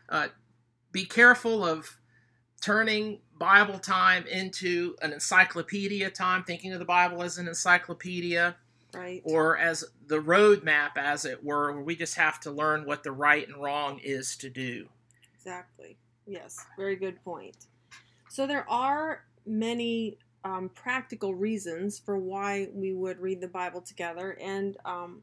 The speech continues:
Speaker 2: one of them would be just to establish the habit of reading the Word every day as our kids grow older and as they move out of our house.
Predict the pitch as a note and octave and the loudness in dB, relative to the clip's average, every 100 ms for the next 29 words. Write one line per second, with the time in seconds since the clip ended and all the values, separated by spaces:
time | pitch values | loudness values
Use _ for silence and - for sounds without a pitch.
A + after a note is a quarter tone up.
0 | _ G3 G3 G#3 G#3 G3+ G#3 G#3 A3 A#3+ | _ -8 -4 -2 -2 -2 -2 0 0 -2
1 | G3+ G3 F3+ F#3 F#3 - B3+ - G3 E3 | -4 -6 -4 -6 -6 -8 -8 -8 -8 -8
2 | D#3+ F3+ G#3 - - G3 G3+ F#3 F#3 F#3 | -6 -6 -6 -10 -10 -8 -8 -6 -8 -6
3 | A3 - F3+ F#3 F#3 _ _ _ _ - | -8 -6 -6 -6 -10 _ _ _ _ -6
4 | F#3+ G3+ G3+ F#3+ G3+ G3 G3 G3+ G3 G3 | -2 0 0 0 0 0 0 -2 -2 -2
5 | A#3 D#4+ - F#3+ F#3+ G3 - G#3 F#3+ - | -2 -6 -8 -10 -8 -10 -4 -4 -4 -6
6 | G3+ - F#3+ G#3 A#3 G#3 F3+ F3+ F#3 G3 | -6 -4 -4 -4 -4 -4 -6 -6 -4 0
7 | G#3+ A3 G#3 G#3 G3 G3 G3 F#3+ G#3+ C4 | 0 0 0 -2 -2 -4 -4 -6 -4 -6
8 | - | -8